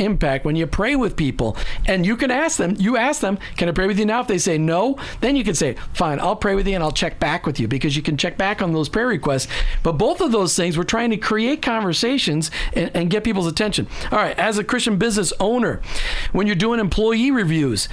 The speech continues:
ask them how, how you can pray for your people during the next quarter. Uh, you could also, maybe, this is a huge thing. Marriages in our country are under attack, and we're gonna talk about that on the July eighth show. We're gonna talk all about marriages and business. But as a business owner, you can provide scholarships to marriage retreats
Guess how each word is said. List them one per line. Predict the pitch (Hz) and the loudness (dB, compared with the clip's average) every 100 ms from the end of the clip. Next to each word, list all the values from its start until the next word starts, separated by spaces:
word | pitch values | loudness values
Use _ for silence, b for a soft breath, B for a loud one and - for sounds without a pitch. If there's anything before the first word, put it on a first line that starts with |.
| B B B | B B B
ask | 190 226 247 | 0 0 0
them | 214 | 0
how, | 202 208 156 | 0 0 0
how | |
you | 190 190 | 0 0
can | 175 | 0
pray | 208 220 | 0 0
for | 220 | 0
your | 190 | -2
people | 147 214 214 165 | 0 -2 0 0
during | 190 185 | 0 0
the | 170 | 2
next | 180 175 - | 0 -2 -4
quarter. | - 214 240 196 - - B B B B B | -2 0 2 0 -2 -4 B B B B B
Uh, | 147 156 | 0 2
you | 190 | 0
could | 220 | 0
also, | 233 240 190 | 0 0 0
maybe, | 190 226 | 0 0
this | 185 220 | 0 0
is | 180 | 0
a | 147 | 0
huge | 139 240 190 | 0 0 0
thing. | 156 147 | 0 2
Marriages | 185 220 202 202 | 2 0 0 0
in | 196 | 0
our | 202 | 0
country | 190 190 190 160 | 0 -2 0 0
are | 156 | 0
under | 170 170 | 0 0
attack, | 151 190 170 185 | 0 0 0 0
and | 170 | 0
we're | 151 | 0
gonna | 143 | 0
talk | 190 180 180 | 0 0 0
about | 170 175 180 | 0 0 0
that | 175 | 0
on | 170 139 | 0 0
the | |
July | 123 156 156 165 | 0 0 0 0
eighth | 156 160 | 0 -2
show. | - 151 | 0 0
We're | 143 | 0
gonna | 135 | 0
talk | 127 151 143 | 0 0 2
all | 160 | 0
about | 165 151 | 2 0
marriages | 147 160 170 160 143 | 2 2 2 2 0
and | 131 | 0
business. | 120 175 175 190 - B B B B | 0 0 0 0 -2 B B B B
But | 160 151 - - | -2 -2 -6 -2
as | 170 | 0
a | 165 | 2
business | 226 262 220 | 2 2 0
owner, | 185 151 | 0 2
you | 165 302 | 2 2
can | 330 | 2
provide | 294 208 175 | 2 2 0
scholarships | - 180 208 226 170 - | 0 0 0 0 0 0
to | 156 | 0
marriage | 151 208 330 214 | 2 2 2 2
retreats | 151 - 120 107 - | 0 0 -2 -2 -4